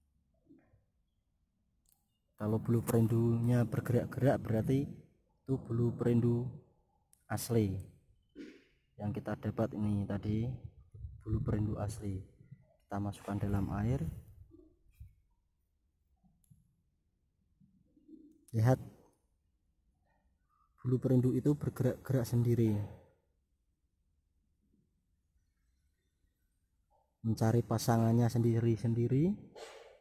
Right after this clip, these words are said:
Ini yang di bawah sudah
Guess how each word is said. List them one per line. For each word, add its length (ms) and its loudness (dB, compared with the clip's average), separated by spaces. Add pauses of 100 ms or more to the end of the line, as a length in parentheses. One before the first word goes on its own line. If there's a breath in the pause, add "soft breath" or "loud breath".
(3500 loud breath)
Ini 160 0
yang 240 4
di 80 -2
bawah 320 2
sudah 400 -2